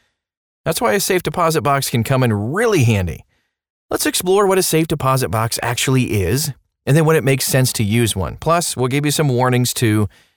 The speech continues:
you might not have considered about safe deposit boxes. So how does a safe deposit box actually work? A safe deposit box offers a way to keep your valuables in a secure location outside of your house.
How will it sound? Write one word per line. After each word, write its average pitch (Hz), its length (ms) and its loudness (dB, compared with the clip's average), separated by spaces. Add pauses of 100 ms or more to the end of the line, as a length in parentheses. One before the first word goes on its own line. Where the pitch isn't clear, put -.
you 101 140 0
might 107 360 0
not 110 220 2
have 110 140 -2
considered 104 680 -2 (160)
about 92 260 -4
safe 104 220 -2
deposit 98 400 -2
boxes. 82 480 -6 (720)
So - 120 -2
how - 80 0
does 320 120 0
a 233 60 0
safe 185 240 0
deposit 139 440 -2
box 117 280 -2
actually 107 340 0
work? 143 320 -2 (640)
A 143 60 0
safe 233 220 0
deposit 170 400 -2
box 131 260 -2
offers 131 320 0
a 117 60 2
way 110 260 2
to 110 320 0
keep 165 320 -4
your 175 140 0
valuables 117 500 0
in 104 60 2
a 101 80 0
secure 135 500 -2
location 110 640 0 (400)
outside 120 580 0
of 107 100 0
your 104 120 -2
house. 98 420 -6